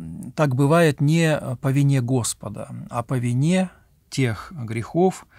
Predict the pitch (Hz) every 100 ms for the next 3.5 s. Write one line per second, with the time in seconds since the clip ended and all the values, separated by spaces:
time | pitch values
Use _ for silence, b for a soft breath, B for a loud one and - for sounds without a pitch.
0 | B B B - 110 131 123 - 120 -
1 | - 123 - 123 123 113 131 117 113 117
2 | - 170 180 165 143 b b b - 123
3 | 151 160 156 143 -